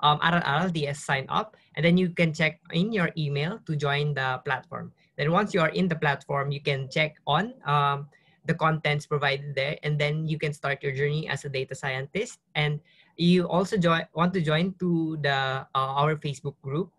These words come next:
Um, there we will be updating on, um, the schedules of the learning circles, and then you can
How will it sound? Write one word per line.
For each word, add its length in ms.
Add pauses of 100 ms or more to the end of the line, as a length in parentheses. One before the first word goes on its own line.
(140)
Um, 320
there 240
we 100
will 140
be 240
updating 580
on, 380 (280)
um, 540
the 140
schedules 680
of 200
the 80
learning 320
circles, 460
and 160
then 240
you 160
can 340